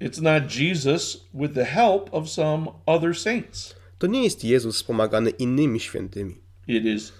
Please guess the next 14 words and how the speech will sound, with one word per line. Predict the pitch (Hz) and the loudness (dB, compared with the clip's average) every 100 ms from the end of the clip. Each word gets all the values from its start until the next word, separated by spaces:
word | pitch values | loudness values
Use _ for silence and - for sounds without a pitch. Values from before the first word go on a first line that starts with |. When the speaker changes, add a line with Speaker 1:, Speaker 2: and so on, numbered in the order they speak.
| 107 110 | -12 -6
Speaker 1:
Jesus | 131 127 135 147 - - - - | -4 -2 -4 -4 -10 -12 -10 -2
only. | 107 101 160 - - - | -2 -2 -6 -14 -20 -10
Speaker 2:
To | 123 | -10
tylko | - 139 135 135 123 | -4 -2 -2 0 0
i | 120 | 0
wyłącznie | 113 113 110 107 - 92 | -2 0 0 -2 -6 -8
Jezus. | 95 87 85 - - - - - - - - | -6 -8 -10 -16 -16 -16 -18 -20 -20 -20 -6
Speaker 1:
That | 117 160 - | 2 2 2
said, | - 131 - - - - - - | 2 2 0 -8 -16 -16 -16 -6
Jesus | 214 214 247 - | -2 -2 -4 -2
did | 311 349 - | 0 0 -2
start | - 117 107 | 0 2 2
a | - - | -2 -4
church. | - - | -6 -6